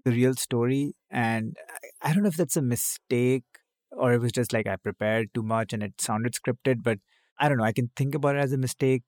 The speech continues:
Maybe not. Maybe it's just not the right story and for that time, but maybe that one. The second, I think, was not actually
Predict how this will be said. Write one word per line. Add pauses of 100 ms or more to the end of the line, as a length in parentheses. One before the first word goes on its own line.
(260)
Maybe
not.
Maybe
it's (120)
just
not
the
right
story
and (240)
for
that (180)
time,
but (760)
maybe
that
one.
The
second,
I
think, (640)
was (460)
not (480)
actually